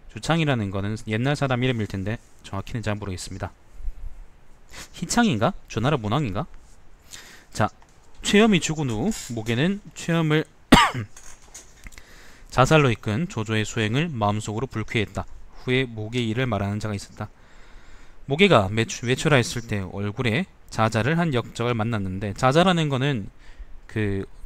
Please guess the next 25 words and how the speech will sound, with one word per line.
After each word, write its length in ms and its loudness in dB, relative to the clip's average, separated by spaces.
글을 240 4
새긴 340 2
거를 180 -8
의미합니다. 640 -4
미나 180 0
씨 140 -4
안녕하세요. 680 -2
그러니까 380 0
옛날에는 600 4
얼굴에다가 760 2
이제 500 -2
"너는 320 0
죄인이다." 520 2
그런 260 -2
식으로 320 -6
"나는 260 2
죄인임." 520 2
그런 260 0
식으로 280 -2
이제 380 -4
글자를 380 2
새겨가지고 600 0
형벌을 320 -2
내리기도 300 -2
했는데 440 -6